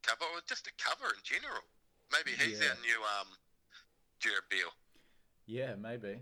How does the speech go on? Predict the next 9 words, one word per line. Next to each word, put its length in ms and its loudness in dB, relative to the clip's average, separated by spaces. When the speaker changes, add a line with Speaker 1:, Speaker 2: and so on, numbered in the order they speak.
Speaker 2:
Um, 400 -10
certainly 480 -14
offers 380 -14
a 20 -14
little 160 -10
bit 240 -10
more. 240 -12
Uh, 400 -12
and, 240 -10